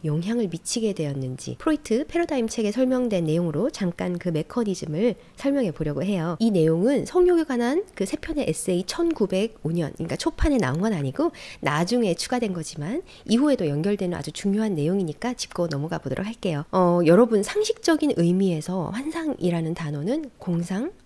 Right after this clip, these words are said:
몽상, 깨어있을 때 꾸는 꿈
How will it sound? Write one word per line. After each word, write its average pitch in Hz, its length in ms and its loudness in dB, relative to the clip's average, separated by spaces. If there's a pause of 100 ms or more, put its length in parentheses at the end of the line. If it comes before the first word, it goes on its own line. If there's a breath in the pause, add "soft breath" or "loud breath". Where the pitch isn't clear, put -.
몽상, 175 560 -2 (400 soft breath)
깨어있을 311 420 0
때 190 140 -4
꾸는 277 400 -2
꿈 190 400 -2